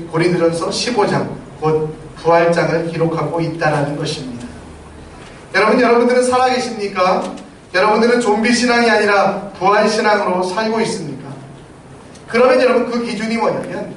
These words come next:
예수의 죽음을 기억하고 있다면, 예수님이 왜 죽어야 되는지, 예수님이 왜 십자가에 달려 돌아갔는지를 아는 사람과 그렇지 못하는 사람은,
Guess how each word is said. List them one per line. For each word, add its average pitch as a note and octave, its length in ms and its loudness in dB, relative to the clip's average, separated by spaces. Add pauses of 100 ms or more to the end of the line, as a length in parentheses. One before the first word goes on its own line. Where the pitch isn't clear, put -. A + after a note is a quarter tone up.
(720)
예수의 C4+ 640 0
죽음을 A#3+ 760 2
기억하고 G#3 640 0
있다면, - 680 -2 (640)
예수님이 C4 640 0
왜 A#3+ 320 4
죽어야 G3+ 400 0
되는지, D#3 460 -4 (340)
예수님이 C4 400 2 (120)
왜 B3 580 2
십자가에 B3+ 720 0
달려 G3 300 -2
돌아갔는지를 F#3+ 800 0
아는 A#3 380 0
사람과 - 480 -2 (440)
그렇지 C4+ 360 2
못하는 A#3 380 2
사람은, F3+ 500 0